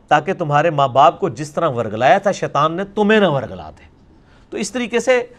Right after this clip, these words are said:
इस्लामी निज़ाम हुकूमत में खिलाफत के क़याम के दौरान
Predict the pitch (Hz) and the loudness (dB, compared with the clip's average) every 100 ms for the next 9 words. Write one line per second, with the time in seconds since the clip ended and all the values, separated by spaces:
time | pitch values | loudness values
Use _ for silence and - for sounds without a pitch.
0 | _ - 143 160 190 262 240 175 190 196 | _ -14 -6 0 0 0 0 0 2 0
1 | 160 151 151 151 135 143 156 170 220 208 | -2 -4 -6 -6 -10 -6 -8 -8 -12 -8
2 | 180 175 175 175 143 131 156 | -4 -2 -2 -4 -8 -6 -6